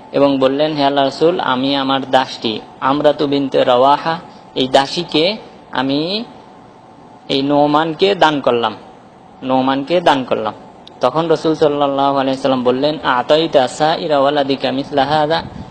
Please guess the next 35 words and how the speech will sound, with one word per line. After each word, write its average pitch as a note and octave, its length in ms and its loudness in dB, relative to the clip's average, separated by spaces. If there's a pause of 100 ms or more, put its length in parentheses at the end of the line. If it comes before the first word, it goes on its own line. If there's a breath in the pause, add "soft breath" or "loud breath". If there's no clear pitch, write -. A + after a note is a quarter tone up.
(120)
তুমি D3 200 2
কি D3 100 0
তোমার C#3 300 0
সমস্ত C3+ 440 -4
সন্তানকে D3 580 -2
এইভাবে B2+ 720 -2 (340)
একটি C3+ 240 -4
করে C#3 220 2
দাসী C3 280 0
দান D3 200 0
করেছো?" F#3 420 2 (480)
তখন C#3 260 -2
বললেন, C#3 260 0
"না।" A#2+ 220 -4 (540)
তখন B2+ 240 -4
রাসূল C3 60 0
সাল্লাল্লাহু - 80 -6
আলাইহি B2+ 140 -2
ওয়াসাল্লাম B2+ 320 -4
বললেন, C#3 240 -2
"ফাত্তাকুল্লাহ A#2 760 -2
ওয়া D3+ 140 4
আদিলু D3 320 0
বাইনা C#3+ 320 -2
আওলাদিকুম, A#2 600 -4 (600)
আল্লাহকে C3 420 0
ভয় C#3 200 2
করো E3 460 2
এবং C3+ 280 -2
তোমাদের B2+ 320 0
সন্তানদের C#3 600 -2
মাঝে C#3+ 320 -4
ন্যায় C3+ 240 -2
বিচার A#2 340 -4
করো।" G#2+ 260 -12